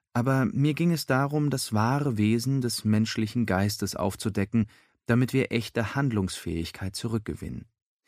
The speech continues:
Wie sich immer wieder herausgestellt hat, wirken sich tiefgreifende Einflüsse auf unsere Vergangenheit, unsere Gegenwart und unsere Zukunft,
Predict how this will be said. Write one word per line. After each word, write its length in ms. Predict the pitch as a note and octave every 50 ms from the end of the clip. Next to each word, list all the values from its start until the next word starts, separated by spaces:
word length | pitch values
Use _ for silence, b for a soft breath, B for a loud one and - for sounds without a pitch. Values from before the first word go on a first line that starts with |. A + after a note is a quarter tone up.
| b b b b b
Wie 160 | - A#2+ C#3 C#3+
sich 180 | D3 D#3 C3
immer 240 | - D#3 D#3 D3+ C3
wieder 200 | C#3+ C#3 C3 A#2+
herausgestellt 880 | A2 A2+ G#2 G2 G2 G2+ G2+ - - F2+ - - - E2+ E2 D#2+ - -
hat, 200 | F#2+ F#2 - - _ _ _ _ _ _ _ _ _ -
wirken 340 | A#2 C3 D3+ D3 - D#3+ D3+
sich 260 | C3+ C#3 C#3 C3 -
tiefgreifende 920 | - - E3+ E3+ E3+ - - - A#2+ B2 B2+ C3 C3 - C3+ B2 A#2 C2+
Einflüsse 800 | E2 A#2+ A#2+ B2 - - - A2+ A2+ - - B2 A#2+ A#2+ A2 -
auf 320 | F2+ A2 G#2+ - - -
unsere 400 | - - A2+ A2+ G#2+ A2 G2 G2
Vergangenheit, 960 | - - G#2 G#2 G#2+ A2+ C#3 D3+ D3 C3+ B2 C#3+ C#3+ D3 D3 - - - - -
unsere 380 | A2 G#2+ G2+ F#2 F#2 F#2 G2
Gegenwart 800 | F2+ A2+ A#2+ C3 A#2+ C#3 B2+ A#2+ B2 A#2+ A#2+ A#2+ - - - - -
und 220 | - C#3+ D#3 -
unsere 380 | - - C3+ C3 A#2+ B2 B2 A2
Zukunft, 600 | - - - C3+ - - A2+ A2 A2 - -